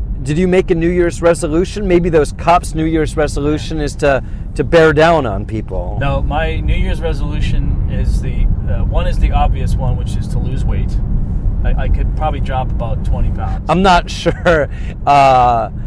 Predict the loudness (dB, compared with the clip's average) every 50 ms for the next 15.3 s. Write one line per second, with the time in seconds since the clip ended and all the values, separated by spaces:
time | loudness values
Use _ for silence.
0 | -8 -6 -2 0 4 4 6 6 6 4 2 2 2 2 2 2 -2 -4 -6 -2
1 | 0 0 2 2 0 -4 -4 -4 -2 -2 -2 -2 -2 -4 -2 -2 -2 0 0 0
2 | 2 0 0 -2 -2 2 4 6 6 6 4 -2 -8 -4 -4 -4 -2 -2 -4 0
3 | 2 2 2 2 0 -4 -4 -6 -4 -4 -4 -4 -4 -2 -2 -2 -2 -2 -4 2
4 | 4 6 6 6 4 2 0 0 2 2 0 0 -2 -2 -2 0 0 0 -2 0
5 | 2 2 2 2 2 0 -4 -4 -4 -4 -6 -6 -6 -6 -6 -4 0 2 4 6
6 | 6 6 4 4 2 0 -2 -2 -2 -4 -4 -4 -4 -4 -2 -2 -2 -2 0 0
7 | 0 0 -2 -2 0 0 2 2 2 2 2 2 2 2 2 0 0 -2 -2 0
8 | 0 -2 -2 -2 -4 -6 -6 -4 -2 0 0 0 0 0 -2 -2 -2 -2 -2 0
9 | 0 0 -2 -4 -4 -4 -4 -2 -2 2 0 0 4 4 4 4 4 2 -2 0
10 | 0 -2 -2 -4 -4 -4 -2 -2 -2 -2 -2 -4 -4 -4 -4 -4 -4 -4 -6 -6
11 | -4 -4 -2 -2 -2 -4 -2 -2 -4 -2 -2 -4 -2 2 4 4 6 6 4 2
12 | 0 -4 -6 -6 -6 -4 -4 -4 -4 -4 -4 -4 -4 -4 -4 -4 -4 -4 -4 -4
13 | -4 -4 -4 -4 -4 -4 -4 -2 -2 -2 -2 -2 -2 -2 -2 -2 -2 -2 -4 -4
14 | -4 -6 -6 -6 -6 -6 -6 -6 -6 -6 -6 -4 -2 -2 -2 -2 -2 -4 -4 -4
15 | -4 -2 -2 -2 -4 -4